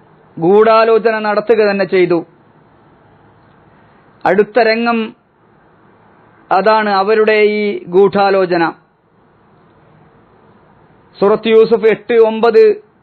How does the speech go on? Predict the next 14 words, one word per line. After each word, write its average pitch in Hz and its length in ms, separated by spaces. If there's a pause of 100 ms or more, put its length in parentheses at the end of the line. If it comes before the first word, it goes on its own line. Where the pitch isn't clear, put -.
(200)
പത്ത് 233 360
ആയത്തുകളിൽ 220 720
അല്ലാഹു 208 360
സുബ്ഹാനഹു 208 600
വ 214 100
തആല 202 580 (1120)
ഈ 214 140
സഹോദരന്മാരുടെ 214 1400 (760)
ചർച്ച, 190 380 (1300)
യൂസുഫിനെ 220 600
എന്ത് 220 480
ചെയ്യണം, 214 580
എങ്ങനെയാണ് 220 760
യൂസുഫിനെ 214 840